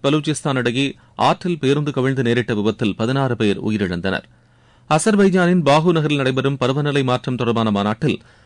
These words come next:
பல்வேறு அமைப்புகளுடன் இணைந்து இந்தியா கரியமில வாயு அகற்றம் தொடர்பான நிகழ்ச்சிகளை நடத்தவுள்ளது. நாட்டின் மொத்த புதுப்பிக்கத்தக்க எரிசக்தி நிறுவுதிறன்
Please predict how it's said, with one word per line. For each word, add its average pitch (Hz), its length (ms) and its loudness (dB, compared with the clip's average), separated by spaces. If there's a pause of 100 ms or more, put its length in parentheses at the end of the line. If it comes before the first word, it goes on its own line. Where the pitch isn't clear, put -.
(100)
பல்வேறு 190 400 4
அமைப்புகளுடன் 151 520 0
இணைந்து 135 400 0
இந்தியா 139 360 0
கரியமில 143 500 -2
வாயு 127 260 2
அகற்றம் 120 300 -4
தொடர்பான 113 340 0
நிகழ்ச்சிகளை 110 500 0
நடத்தவுள்ளது. 90 500 -4 (1120)
நாட்டின் 208 420 2
மொத்த 170 280 2
புதுப்பிக்கத்தக்க 175 680 0
எரிசக்தி 147 400 -2
நிறுவுதிறன் 131 480 2